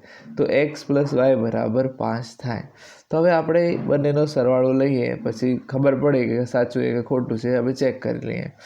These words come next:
તો તેર એક્સ પ્લસ ઓગણીસ વાય બરાબર નેવું, ઓગણીસ એક્સ પ્લસ તેર વાય બરાબર સિત્તેર. સરવાળો કરીએ,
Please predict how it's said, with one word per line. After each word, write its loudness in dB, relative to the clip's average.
તો 2
તેર 4
એક્સ 0
પ્લસ 2
ઓગણીસ 2
વાય 4
બરાબર 4
નેવું, -2
ઓગણીસ 0
એક્સ -2
પ્લસ 0
તેર 2
વાય 6
બરાબર 0
સિત્તેર. -6
સરવાળો 8
કરીએ, 2